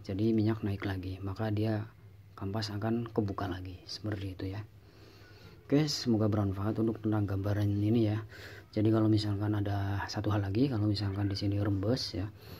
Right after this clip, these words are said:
bisa menandakan untuk pada seal sep-, di sebelah sininya ini teman-teman ini udah sobek ataupun udah aus, sehingga oli itu ikut keluar atau minyaknya ikut keluar ya. Tapi makanya rata-rata kalau untuk udah rusak pada bagian master rem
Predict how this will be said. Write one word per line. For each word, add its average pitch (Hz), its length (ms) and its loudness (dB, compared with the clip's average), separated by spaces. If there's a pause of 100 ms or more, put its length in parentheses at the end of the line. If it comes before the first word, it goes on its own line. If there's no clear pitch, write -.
(240)
bisa 107 180 0
menandakan 104 540 4
untuk 107 340 2
pada 101 300 0
seal 104 260 0
sep-, 107 300 -6
di 101 320 -2
sebelah 104 240 -2
sininya 101 260 -2
ini 113 380 2
teman-teman 107 420 0
ini 127 240 -2
udah 95 220 -2
sobek 95 340 -6
ataupun 101 380 0
udah 95 160 -4
aus, 92 340 -8 (540)
sehingga 98 340 -2
oli 98 240 0
itu 113 160 2
ikut 110 300 0
keluar 95 580 -2
atau 98 160 -4
minyaknya 98 400 -2
ikut 104 220 -4
keluar 95 320 -4
ya. 92 180 -10 (720)
Tapi 104 260 2
makanya 110 720 4
rata-rata 104 400 0
kalau 104 300 0
untuk 104 240 -2
udah 107 260 0
rusak 98 300 -4
pada 101 240 -4
bagian 98 320 -4
master 101 320 -4
rem 104 260 -2